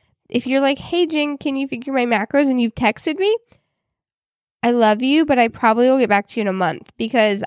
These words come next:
I answer my Facebook messages first. Those are less than twenty-four hours, you know,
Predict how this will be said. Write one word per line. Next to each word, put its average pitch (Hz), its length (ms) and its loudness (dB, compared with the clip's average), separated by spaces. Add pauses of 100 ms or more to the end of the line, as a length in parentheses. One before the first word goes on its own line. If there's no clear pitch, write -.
I 190 280 0
answer 214 480 -2
my 196 180 -2
Facebook 190 400 -4
messages 208 480 -4
first. - 500 -4
Those 220 220 2
are 208 80 2
less 208 400 0
than 220 240 0
twenty-four 220 380 0
hours, 180 520 0
you 214 140 -4
know, 196 240 -4